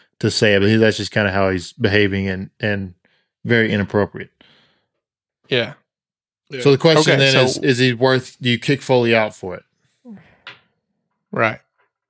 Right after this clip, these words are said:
Speaker 3: Well, I'll go first here. I would say if, once they investigated, if what was in that email that was screenshotted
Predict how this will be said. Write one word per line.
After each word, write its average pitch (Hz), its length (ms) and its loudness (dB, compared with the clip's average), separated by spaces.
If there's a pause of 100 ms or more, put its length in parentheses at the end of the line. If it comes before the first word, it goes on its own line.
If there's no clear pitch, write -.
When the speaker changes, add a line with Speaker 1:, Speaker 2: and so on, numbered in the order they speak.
(180)
Speaker 3:
Well, 156 200 -6 (1040)
I'll 170 140 2
go 139 120 -4
first 117 280 -12
here. 120 180 -12
I 135 120 0
would 147 140 -8
say 123 500 -2 (760)
if, 131 560 0 (1400)
once 147 220 2
they 165 100 4
investigated, 143 720 0
if 120 180 -2
what 143 180 2
was 147 220 0
in 135 180 0
that 123 220 0 (120)
email 135 440 0
that 143 100 -6
was 131 120 -6
screenshotted 139 640 0